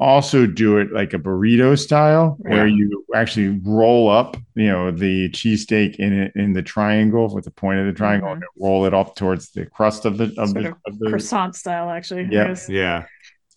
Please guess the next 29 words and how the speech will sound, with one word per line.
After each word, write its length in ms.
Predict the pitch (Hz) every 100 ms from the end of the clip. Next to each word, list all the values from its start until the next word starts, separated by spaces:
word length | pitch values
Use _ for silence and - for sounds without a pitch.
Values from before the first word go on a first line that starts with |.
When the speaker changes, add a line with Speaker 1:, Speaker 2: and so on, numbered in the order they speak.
| _ 254
Speaker 1:
Um, 520 | 247 220 254 208 180
Speaker 2:
<clears throat> 40 | 113
Speaker 1:
a-, 200 | 113 110
and 120 | 113
this 200 | 104 -
is 120 | 95
known, 360 | 107 104 101 95
now 200 | 110 113
known 300 | 110 101 101
as 220 | 98 95
the 320 | 101 90 95 -
Philly 380 | - 120 110 101
taco, 580 | 101 104 98 98 90 85
which, 380 | 90 87 - - 104 - - _
uh, 540 | - 92 87 87 85 82
Speaker 3:
Yes. 20 | 80 - _ _ - - - -
Speaker 1:
you 120 | 156 110
know, 140 | 95
according 500 | 104 - 131 123 113
to 140 | 104 104
legend, 640 | 104 110 110 107 107 104
was, 340 | 95 82 - -
was 260 | 95 - _ _ _ -
founded 640 | - 113 110 107 104 85
by 240 | 98 104
t-, 320 | 98 - - -
two 240 | - 127
gentlemen, 760 | 107 113 113 113 110 110 107 107 - - - -
uh, 680 | 92 90 90 90 85 87